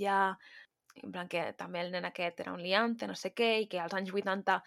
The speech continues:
ja se sabia que havia matat a gent, en plan que va disparar a un perquè es van barallar una vegada,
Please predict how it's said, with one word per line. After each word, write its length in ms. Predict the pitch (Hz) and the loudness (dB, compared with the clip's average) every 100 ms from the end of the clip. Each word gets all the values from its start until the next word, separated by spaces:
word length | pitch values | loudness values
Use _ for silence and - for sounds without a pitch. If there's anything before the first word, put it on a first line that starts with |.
| - - - | -14 -14 0
ja 80 | 202 | 4
se 80 | 208 | 4
sabia 380 | 220 196 185 156 | 4 4 4 4
que 80 | |
havia 160 | 160 175 | 2 0
matat 240 | 175 185 | -4 -4
a 60 | 175 | -6
gent, 140 | 175 - | -6 -8
en 60 | - | -6
plan 160 | 170 | -8
que 120 | 170 | -4
va 80 | 160 | 0
disparar 560 | 190 - 196 175 175 180 | 0 2 2 4 4 2
a 140 | - 175 | -2 0
un 380 | 202 220 226 214 | 4 4 4 2
perquè 220 | 190 185 | -2 -2
es 60 | 175 | -6
van 140 | 185 185 | -6 -2
barallar 280 | 185 175 175 | 2 2 0
una 100 | 160 | -2
vegada, 460 | 160 196 226 214 | 2 6 8 8